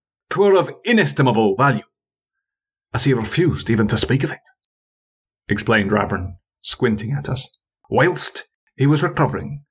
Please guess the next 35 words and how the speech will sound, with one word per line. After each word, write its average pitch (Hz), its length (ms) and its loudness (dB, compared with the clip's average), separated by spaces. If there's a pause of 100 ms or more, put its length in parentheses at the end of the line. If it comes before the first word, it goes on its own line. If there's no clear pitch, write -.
(180)
at 120 120 -4
the 120 80 -2
hand 156 260 2
of 135 80 -2
the 127 80 0
frail 131 300 0
Lane 139 240 4
and 127 120 2
nurses. - 600 -4 (840)
I 185 120 2
noticed 185 560 -2
him - 280 -4 (140)
retrieving 131 560 2
it 110 140 -8
from 117 240 0
his 107 120 0
pack - 300 -4
from 104 200 0
time 117 240 2
to 104 100 -2
time 110 380 0
to 113 120 0
examine 113 400 0
it - 180 -10
carefully. 135 480 -4 (2000)
Now, 113 420 -2 (440)
as 139 160 0
for 135 140 2
the 123 80 4
love 117 240 2
match 113 440 -2 (220)
with 107 120 0
the 117 60 4
Lady 127 280 4
Florina, 117 580 2